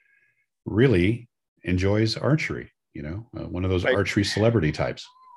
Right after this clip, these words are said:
Speaker 2: I, for, for those wondering, hundred twenty kilos, about two hundred sixty pounds ish. I, I feel like I just pulled a George there. Like, I, I threw a measurement in metric just out of nowhere, and I, you
Speaker 1: It,
Speaker 2: know.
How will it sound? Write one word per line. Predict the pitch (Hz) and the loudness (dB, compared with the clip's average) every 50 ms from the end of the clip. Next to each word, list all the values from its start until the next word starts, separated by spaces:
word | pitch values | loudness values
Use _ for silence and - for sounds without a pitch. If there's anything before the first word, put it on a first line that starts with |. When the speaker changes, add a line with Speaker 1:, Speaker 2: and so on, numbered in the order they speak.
| - _ _ _ _ _ _ _ _ _ _ | -20 _ _ _ _ _ _ _ _ _ _
Speaker 2:
I, | - 135 135 135 | 0 0 0 0
for, | 117 - - - 123 123 123 120 117 | -2 -10 -8 -2 2 2 4 4 2
for | - - 117 | 0 0 4
those | 123 120 117 110 104 | 4 6 6 4 2
wondering, | 117 120 120 120 113 | 2 0 2 0 0
hundred | 101 107 117 120 113 | 0 0 0 -2 -2
twenty | - - 120 113 110 | -2 -4 -4 -4 -4
kilos, | - - 120 117 117 110 104 | -6 -4 0 2 4 4 2
about | 101 104 107 104 - | 2 2 2 2 0
two | - - 120 | -2 -4 -4
hundred | 120 117 107 101 | -2 -2 -2 -4
sixty | - - 113 107 - 107 | -6 -8 -8 -8 -8 -12
pounds | - - 117 113 113 110 101 | -4 0 0 2 2 2 0
ish. | 101 101 95 - - - _ _ _ _ _ _ _ - | 0 -2 -2 -2 -8 -18 _ _ _ _ _ _ _ 4
I, | 127 131 127 | 6 6 6
I | 123 | 4
feel | 113 - - 151 143 | 4 2 4 6 8
like | 147 139 131 | 8 8 6
I | 135 127 | 4 4
just | 123 135 127 - | 4 0 0 2
pulled | - 143 143 123 | 2 4 4 4
a | 113 | 0
George | 110 113 123 131 156 160 139 - | -2 0 0 2 2 0 0 -2
there. | 117 113 104 107 107 | 0 2 4 4 4
Like, | 104 107 104 - | 2 2 2 2
I, | 110 110 107 - _ _ _ _ - | 2 2 0 0 _ _ _ _ -6
I | 135 120 | -6 -6
threw | - - 131 135 139 135 131 131 131 127 123 - | -6 -4 -2 2 2 4 4 4 2 0 0 2
a | 131 120 117 113 107 113 - _ - | 4 4 4 4 2 -2 -12 _ -4
measurement | 135 127 131 135 135 131 139 131 127 123 120 117 - - | 0 2 4 4 2 2 -2 -2 -2 -2 -2 -4 -6 -6
in | 131 117 113 110 107 104 104 - | -4 -4 -2 -2 -2 -4 -6 -8
metric | - 123 120 127 143 143 - 131 117 113 110 - - - _ _ _ _ _ _ _ _ _ _ _ _ _ _ _ _ _ _ _ _ _ _ - - - | -4 0 2 2 2 2 2 0 2 2 0 -2 -6 -14 _ _ _ _ _ _ _ _ _ _ _ _ _ _ _ _ _ _ _ _ _ _ -20 -18 -14
just | - 165 - - - 143 | -12 -12 -12 -8 -2 0
out | 135 139 135 | 2 4 4
of | 127 120 | 4 4
nowhere, | 123 131 151 165 117 104 95 90 90 | 6 4 4 4 4 2 2 0 0
and | 107 110 117 | 0 0 2
I, | 110 110 | 2 2
you | 113 120 139 117 | 2 4 4 4
Speaker 1:
It, | |
Speaker 2:
know. | 120 117 117 131 135 - | 4 4 2 0 -2 -6